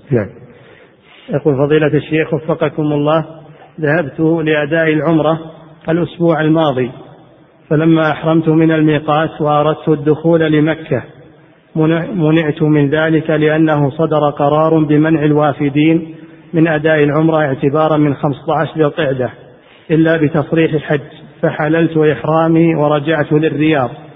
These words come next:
Speaker 2: فما الحكم في ذلك؟
Speaker 1: والله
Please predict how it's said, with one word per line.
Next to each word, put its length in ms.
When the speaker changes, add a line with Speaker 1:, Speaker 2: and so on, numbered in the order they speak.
Speaker 2:
فما 180
الحكم 400
في 180
ذلك؟ 360
Speaker 1:
والله 400